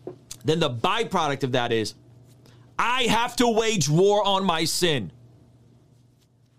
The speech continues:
By the Spirit, I'm going to put to death my flesh. What does that look like for you? What we gotta, you know, what sins are you dealing with? What sins are you dealing with? What are you dealing with that's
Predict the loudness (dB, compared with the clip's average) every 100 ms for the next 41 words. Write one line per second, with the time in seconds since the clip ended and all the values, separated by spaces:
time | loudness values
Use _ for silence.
0 | _ -2 0 0 0 -2 -2 0 2 2
1 | 0 -2 0 0 0 0 0 -2 -10 -2
2 | 0 0 0 0 0 0 -2 -2 -2 -2
3 | -2 -2 -8 -16 -20 -14 -4 0 2 2
4 | 0 0 0 -2 -2 -4 -6 -8 -10 -10
5 | -14 -20 _ -20 -20 -20 -20 _ -20 -6
6 | 0 2 2 0 0 -6 -6 -6 -6 -2
7 | -2 0 -2 0 0 2 2 2 0 -6
8 | -10 -20 -20 -20 -20 -20 -4 0 0 0
9 | -2 0 2 2 2 2 0 -2 0 2
10 | 2 4 4 4 2 2 2 2 -2 -10
11 | -20 -20 -20 -20 -20 -20 -20 -20 -4 -2
12 | -2 -6